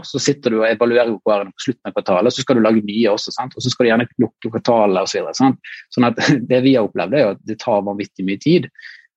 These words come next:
Og da er det sånn, eh, at man er tilbake til planlegging, eller sånn, en, en sånn operational cadence for hele bedriften, og hvordan fungerer den, og, og, og liksom, ehm, og, og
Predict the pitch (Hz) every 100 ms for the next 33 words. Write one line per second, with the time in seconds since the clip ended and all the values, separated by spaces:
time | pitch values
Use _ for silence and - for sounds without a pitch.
0 | - 131 151 165 147 123 113 - - 107
1 | 107 117 127 117 113 117 110 110 117 107
2 | 104 - - 110 123 107 110 113 120 104
3 | 98 107 110 117 107 - 113 113 127 113
4 | 120 117 104 104 127 117 98 95 101 104
5 | 113 104 110 - - 90 101 113 104 110
6 | 107 104 101 101 95 - - 107 104 107
7 | 104 110 117 - - - - - 107 101
8 | 98 98 - - - _ _ _ _ -
9 | - - 127